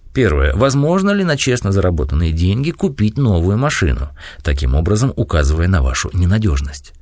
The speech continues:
Второе. Всегда было интересно, а не влияет ли ваша личная жизнь на профессиональные качества?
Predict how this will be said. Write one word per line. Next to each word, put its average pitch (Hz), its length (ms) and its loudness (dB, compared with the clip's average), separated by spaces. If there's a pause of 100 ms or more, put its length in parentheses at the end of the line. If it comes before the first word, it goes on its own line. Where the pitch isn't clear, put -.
(320)
Второе. 71 480 0 (220)
Всегда 143 380 0
было 143 200 2
интересно, 127 720 0
а 127 120 2
не 143 100 4
влияет 170 400 0
ли 131 80 0
ваша 135 240 0
личная 98 420 0
жизнь 156 340 -2
на 151 120 -2
профессиональные 143 760 0
качества? - 540 -2